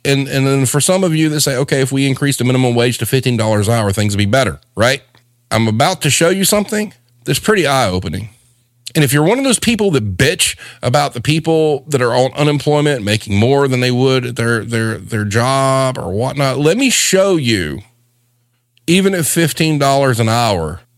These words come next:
and you're single, how fucked you really are. So I wanna preface this with, I went to several sites today to get, like, average, uh, expenditures across the United States. All right. So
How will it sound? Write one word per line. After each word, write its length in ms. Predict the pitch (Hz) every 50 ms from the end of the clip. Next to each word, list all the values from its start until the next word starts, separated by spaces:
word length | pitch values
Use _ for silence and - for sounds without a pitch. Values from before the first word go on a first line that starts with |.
| _ -
and 140 | 120 120 117
you're 140 | 110 104
single, 680 | 95 - - 139 139 143 156 156 165 170 170 165 151 - _ _ _ _ _
how 200 | - - 131 113
fucked 520 | 95 - - - - 160 139 123 - - -
you 140 | 107 107
really 300 | 107 110 107 104 101 98
are. 300 | 95 95 90 82 76 78 - _ _ _ _ - - - - - _
So 520 | - - - - 131 123 120 117 113 - - -
I 60 | 135
wanna 160 | 127 131 127
preface 380 | - - 165 170 160 165 151 -
this 380 | 160 160 151 147 151 143 - - _ -
with, 460 | 117 120 120 123 120 123 120 - - _ _ _ _ _ - -
I 120 | 107 110
went 220 | 107 110 120 107 -
to 80 | -
several 300 | - - 120 117 127 127
sites 360 | 120 - 117 117 117 117 -
today 480 | - - 120 117 117 113 110 110 110 113 110 _
to 80 | - 110
get, 320 | 110 110 107 104 - - _ _ _ -
like, 320 | 95 98 92 - - - _ _ _ _
average, 760 | 92 101 110 113 113 120 123 123 120 120 113 - - - - _ _ _ _ _ _ _ _
uh, 180 | - 110 104 95
expenditures 840 | - 107 - - - 131 123 123 123 113 - 131 123 123 120 - - - _ _ _ _ _
across 340 | - 101 - - 110 110 98
the 80 | - 117
United 300 | 107 104 98 98 101 98
States. 440 | - - 78 53 - - - - - _ _ _ -
All 80 | - 90
right. 240 | 92 95 95 - - _ _ _ _ _ _ _ _ _ _ _ _ -
So 360 | - - 185 151 110 85